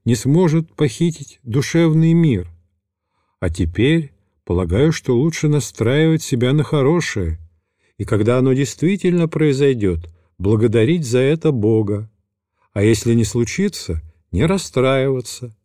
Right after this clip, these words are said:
Как правильно спасаться? Подскажите». Все эти способы —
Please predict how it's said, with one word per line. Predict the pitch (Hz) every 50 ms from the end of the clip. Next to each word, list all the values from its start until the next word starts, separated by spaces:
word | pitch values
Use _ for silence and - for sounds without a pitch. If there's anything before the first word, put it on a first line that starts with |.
| _ _ _ _ _ _ _ _ _ -
Как | - 190 208 175 -
правильно | _ - - 196 202 202 190 190 185 180 175 185
спасаться? | 165 - - - 185 175 - - 185 147 107 - - - - 87 80 - _ _ _ _ _ _ _ _ _ _
Подскажите». | - - 80 - - - 104 98 85 90 151 185 170 - - 92 80 - - - _ _ _ _ _ _ _ _ _ _ _ _ _ _ _
Все | - - - - 156 190 190
эти | 180 160 - 165
способы — | 156 - - - 147 185 185 160 - 160 156 156 160 160 160 -